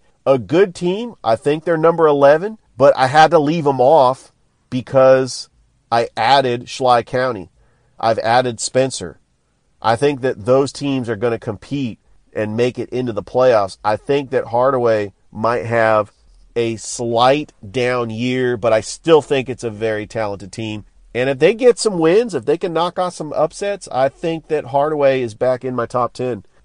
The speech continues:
And we'll see how the other teams do as well. If the other teams don't show up in these games week one,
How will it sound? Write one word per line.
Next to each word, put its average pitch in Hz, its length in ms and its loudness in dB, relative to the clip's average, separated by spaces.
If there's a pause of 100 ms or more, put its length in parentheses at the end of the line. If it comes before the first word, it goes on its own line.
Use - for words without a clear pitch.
(200)
And 127 100 2
we'll 185 140 2
see 226 200 -4
how 185 180 4
the 151 140 4
other 147 120 2
teams 131 320 -6
do 127 240 -4
as 95 100 -8
well. 101 360 -4 (220)
If 135 160 0
the 135 240 -6
other 185 300 6
teams 160 680 -6 (380)
don't 143 260 2
show 147 260 4
up 151 200 6
in 143 100 -4
these 139 180 -6
games 131 380 2
week 127 260 -4
one, 123 360 0